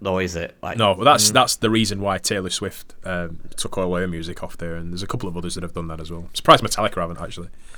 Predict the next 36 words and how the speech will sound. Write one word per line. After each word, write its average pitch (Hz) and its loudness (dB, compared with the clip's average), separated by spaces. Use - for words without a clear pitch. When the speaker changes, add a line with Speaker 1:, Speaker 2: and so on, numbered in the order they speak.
Speaker 1:
Oh, 185 2
uh, 120 6
there's 123 2
time 107 6
yet. 92 -2
Speaker 2:
<laughs> - -8
Speaker 1:
Uh, 110 10
Speaker 2:
There 175 0
is, - 8
yeah. - 2
Speaker 1:
yeah, 127 10
Speaker 2:
Oh. 117 8
Speaker 1:
they, - 12
they've 214 12
got 208 12
a - 12
lot 185 12
of - 6
thinking 147 10
time 139 8
in 113 2
the 117 0
pandemic. 117 4
Surely 139 6
at 117 4
some 123 0
point, 117 4
Lloyd's 117 8
is 110 -6
gonna 113 0
be 107 2
like, 104 6
"Hold 302 10
on 214 10
a 196 -2
minute, - 8